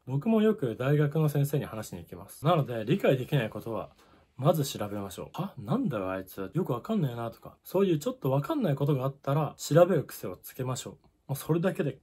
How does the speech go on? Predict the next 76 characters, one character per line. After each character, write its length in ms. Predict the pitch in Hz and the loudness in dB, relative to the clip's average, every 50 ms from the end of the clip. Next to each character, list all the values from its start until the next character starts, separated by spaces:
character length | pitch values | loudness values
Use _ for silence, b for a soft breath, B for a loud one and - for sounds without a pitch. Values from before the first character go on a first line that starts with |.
| _ - | _ -12
変 140 | - - 123 | -6 -4 -4
わ 60 | 120 | -4
り 80 | 120 120 | -4 -6
ま 120 | 113 113 | -8 -12
す。 200 | - - - - _ _ | -12 -14 -20 -20 _ _
絶 200 | - 139 139 - _ | -8 -8 -8 -8 _
対 160 | - 143 143 | -4 -2 -2
に 100 | 139 131 - - | -2 -2 -4 -6
変 80 | 127 | -6
わ 80 | 117 110 | -4 -4
れ 60 | 110 | -4
ま 140 | 104 101 101 | -6 -8 -10
す。 160 | - - - | -14 -16 -6
も 140 | - 135 131 | -2 -2 0
う 20 | 110 | 4
動 160 | 139 147 165 | 4 4 6
画 100 | 180 175 | 6 4
の 80 | 165 | 4
最 280 | 156 - 175 170 165 139 | 2 2 2 2 2 0
後 60 | 127 | 0
な 100 | 117 110 | -2 -4
の 120 | 104 104 104 | -6 -6 -4
で、 180 | 107 104 98 - | -4 -6 -6 -4
ち 120 | - 226 | -4 -4
ょ 40 | 220 | -4
っ 20 | |
と 160 | - - 117 | -4 -4 -4
未 160 | 120 135 151 147 | 2 4 4 4
来 80 | 127 | 4
の 80 | 110 92 | 2 -2
話 300 | 98 101 101 98 - 98 | -6 -6 -6 -6 -6 -6
を 60 | 87 | -8
す 140 | - - 101 | -8 -10 -12
る 80 | 92 | -12
と、 200 | - - 85 82 - | -12 -12 -12 -12 -10
こ 120 | - 127 139 | -4 -2 0
れ 100 | 180 180 | 0 0
か 120 | 202 202 | 0 0
ら 280 | 208 202 143 107 - - - - | 2 2 0 -2 -4 -10 -12 -10
部 140 | 120 131 | -10 -4
活 260 | - 214 220 220 - 214 | -2 -2 -2 0 2 4
の 180 | 214 190 190 | 4 4 4
練 140 | 196 202 196 | 2 2 0
習 180 | - - 202 202 | 0 0 2 2
時 140 | 202 202 | 2 2
間 240 | 196 147 123 107 107 | 0 -2 -2 -2 -2
は 320 | 110 113 98 87 78 - - _ _ _ | -2 -2 -2 -4 -6 -10 -16 _ _ _
ど 160 | 156 196 247 | 2 2 2
ん 60 | 214 | 2
ど 80 | 147 113 | 0 -2
ん 20 | |
減 100 | - 107 | -4 -8
っ 20 | 101 | -6
て 120 | - 170 | -4 -4
い 40 | 165 | -6
く 60 | - | -4
と 100 | - 110 | -6 -8
思 100 | 104 104 | -8 -8
う 40 | 98 | -8
ん 20 | 92 | -8
で 80 | 87 | -10
す 100 | - - | -12 -14
よ。 140 | - - - | -18 -20 -4
現 160 | - 190 233 226 | 0 0 2 2
に 340 | 160 131 123 120 110 85 65 - - | 2 0 -2 -4 -6 -8 -10 -12 -2
コ 120 | - 202 | 2 2
ロ 60 | 196 | 4
ナ 140 | 160 127 110 | 4 2 0
の 60 | 101 | -4
自 180 | 95 - 113 104 | -6 -8 -10 -10
粛 200 | - - - 135 | -6 -4 -4 -4
期 80 | 135 - | -4 -2
間 200 | - 139 131 135 | -2 0 0 0
明 80 | 131 | -2
け 140 | 135 - 123 | -4 -4 -4
で、 280 | 123 127 113 101 - | -4 -4 -6 -6 -10